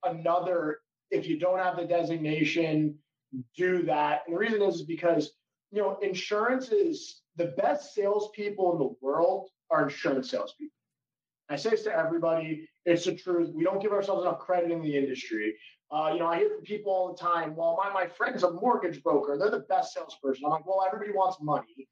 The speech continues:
So, like, yeah, mortgage broker's gonna be a pretty easy thing to do. Like, everybody's gonna want some money, right? My friend's a car salesperson, and they're the best." Well, a lot of people wanna drive a new car.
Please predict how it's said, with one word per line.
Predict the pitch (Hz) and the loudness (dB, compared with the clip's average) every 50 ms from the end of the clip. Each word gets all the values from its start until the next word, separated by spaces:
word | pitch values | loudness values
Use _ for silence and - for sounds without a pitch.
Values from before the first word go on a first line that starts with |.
| _ _ _ _ | _ _ _ _
So, | - - 170 160 - 156 | -6 -2 -2 0 2 2
like, | 156 147 143 - | 2 2 2 2
yeah, | 180 175 - 175 156 151 | 2 2 2 2 0 0
mortgage | 165 170 165 165 147 156 | 2 2 2 2 2 2
broker's | 170 160 147 147 143 | 2 2 2 0 0
gonna | 151 151 139 | 2 2 2
be | 139 - | 0 0
a | |
pretty | 165 165 151 147 | -2 -2 0 2
easy | 151 151 143 139 135 | 2 2 0 0 -2
thing | 143 143 135 | -2 -2 -2
to | 127 127 | 0 0
do. | 151 147 131 - 117 120 | 2 2 2 2 0 -4
Like, | 120 123 - | -10 -6 -2
everybody's | 135 147 147 143 139 139 | 0 2 2 2 0 -2
gonna | 139 139 | -2 0
want | 139 143 160 - | 2 2 0 0
some | - - - | -4 -4 -2
money, | 123 - - - - - | -2 -2 -2 -4 -4 -2
right? | 277 277 - - - - - _ _ _ - - | 0 -2 -2 -4 -20 -20 -20 _ _ _ -4 0
My | 247 240 233 - | 0 0 0 0
friend's | - 214 196 170 | -2 -2 0 0
a | 170 165 | 0 -2
car | - - 208 208 185 170 | -2 -2 0 2 2 0
salesperson, | - - 170 156 147 147 143 - - 147 143 139 - - 135 127 | -2 -4 -4 0 0 2 0 0 -2 -2 -2 -2 -2 -4 -8 -8
and | 127 151 | -4 -2
they're | 214 247 220 202 170 147 | 2 2 2 2 2 0
the | 143 139 - - | -4 -4 0 2
best." | 185 - - - - - | 2 2 2 0 -4 0
Well, | 190 190 185 - - - _ _ _ _ - | 0 2 2 0 -2 -8 _ _ _ _ -18
a | - - - 240 | -18 -10 -4 0
lot | 285 285 | 0 0
of | 285 | 0
people | 302 294 269 | 0 0 0
wanna | 254 247 208 165 | 0 0 0 -2
drive | 170 190 208 214 202 170 160 | -2 0 0 2 0 0 -2
a | 156 | -2
new | 160 170 165 - - - - - - | -2 -2 -2 -2 -4 -10 -14 -8 -2
car. | - 147 147 | 2 2 2